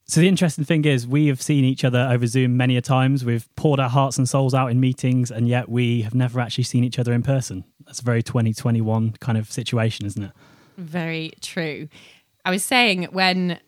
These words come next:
Speaker 2: um, yeah, when I got in the car, I was just kind of, I got in and it was just like, "Hey, how you doing?" Blah, blah, blah, just not even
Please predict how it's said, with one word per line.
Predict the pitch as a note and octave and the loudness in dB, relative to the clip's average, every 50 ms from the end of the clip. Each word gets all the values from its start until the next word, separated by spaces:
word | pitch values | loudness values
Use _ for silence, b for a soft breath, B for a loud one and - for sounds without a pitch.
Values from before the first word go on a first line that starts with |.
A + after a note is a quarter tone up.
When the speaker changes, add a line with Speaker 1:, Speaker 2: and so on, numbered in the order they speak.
| _ _ _ _ | _ _ _ _
Speaker 2:
um, | - G3 F#3 F3+ F3 F3+ F3+ - | -2 0 2 2 2 0 -2 -4
yeah, | B3 G#3 F#3 F3 | -2 0 0 2
when | F3 F3 | 2 0
I | F3+ F3+ | 0 0
got | - G3+ - | 0 0 0
in | F#3 | -2
the | F3 E3+ | -4 -4
car, | - - A3 G#3+ F3+ D3 C#3 - F3 - | -4 -2 0 0 0 0 -2 -6 -6 -6
I | F#3 F3 | -6 -6
was | F3+ - | -6 -6
just | - F#3 E3+ - | -6 -6 -8 -6
kind | - - F3+ F3 E3+ | -6 -4 -4 -4 -4
of, | - | -4
I | - F#3+ | -6 -6
got | F#3 G3+ F#3+ - | -4 -4 0 2
in | G3 F#3+ F3+ E3+ | 2 2 2 0
and | E3 E3+ | -2 -6
it | |
was | G3 G3 | -8 -8
just | B3 A#3 | -8 -8
like, | C4+ C4 - | -8 -8 -6
"Hey, | E4+ F4+ F4+ F4+ E4 | -4 -2 -2 -2 -2
how | D#4+ E4+ | -2 -2
you | E4 D#4+ | -2 -2
doing?" | C#4+ D4 D4 C#4+ C#4+ C#4 C#4 C#4 C4+ | 0 0 0 0 0 0 0 -2 -2
Blah, | D4+ D#4 D4 | -2 -2 -2
blah, | C4+ B3 | -2 -2
blah, | - | -4
just | - A3 - A3+ | -6 -4 -2 0
not | A3+ A3+ - - | 0 0 0 -2
even | A#3 A#3 G3+ G#3+ G#3 G#3 G3+ G3 | -4 -6 -4 -4 -4 -6 -6 -8